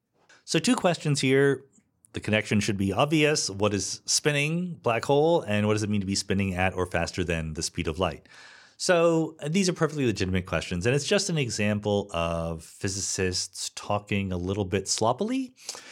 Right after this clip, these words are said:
but they talk a little bit sloppily for good reasons, because the concepts that they're describing are very mathematically, physically well-defined, but are not in the,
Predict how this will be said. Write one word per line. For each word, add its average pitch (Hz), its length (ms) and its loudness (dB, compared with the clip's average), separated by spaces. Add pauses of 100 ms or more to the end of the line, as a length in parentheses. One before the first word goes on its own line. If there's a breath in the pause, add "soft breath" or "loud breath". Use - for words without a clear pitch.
(160 loud breath)
but 151 140 0
they 156 140 2
talk 208 280 -2
a 202 40 -4
little 180 100 2
bit 147 160 0
sloppily 127 420 2
for 120 160 -2
good 107 200 0
reasons, 85 600 -2
because 95 320 -2
the 95 80 -4
concepts 123 540 0
that 104 80 -6
they're 101 100 0
describing 113 960 0 (340 loud breath)
are 98 720 4
very 123 340 0
mathematically, 113 760 2
physically 104 520 -2
well-defined, 107 960 2 (160)
but 104 460 0 (520 loud breath)
are 123 220 2
not 117 360 0
in 101 200 2
the, 95 120 -4